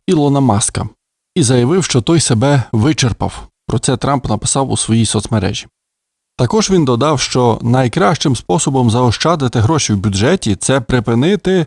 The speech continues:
державні субсидії і розірвати контракти з Маском. Водночас Маск опублікував відповідь на ці слова в соцмережі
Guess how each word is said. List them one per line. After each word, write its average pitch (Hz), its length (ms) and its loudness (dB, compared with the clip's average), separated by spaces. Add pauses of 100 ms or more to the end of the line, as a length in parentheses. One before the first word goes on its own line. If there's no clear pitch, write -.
(120)
державні 135 520 0
субсидії 113 720 -2
і 147 100 0
розірвати 131 580 0
контракти 135 600 -2
з 90 80 -2
Маском. 95 540 0 (540)
Водночас 123 600 0
Маск 147 440 0
опублікував 113 640 0
відповідь 127 400 0
на 110 80 0
ці 113 160 -2
слова 117 360 0
в 131 60 -6
соцмережі 104 840 0